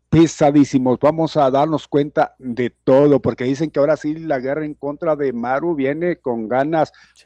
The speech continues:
Speaker 1: porque, pues, igual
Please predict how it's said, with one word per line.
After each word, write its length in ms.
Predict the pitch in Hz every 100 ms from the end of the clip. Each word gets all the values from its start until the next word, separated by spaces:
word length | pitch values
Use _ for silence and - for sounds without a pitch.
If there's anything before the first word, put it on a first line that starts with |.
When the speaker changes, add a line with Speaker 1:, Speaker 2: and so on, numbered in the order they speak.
| -
Speaker 1:
porque, 800 | 147 190 196 - 156 151 160 - _ _ _ _ _ _ -
pues, 220 | 117 -
igual 560 | 117 123 143 175 185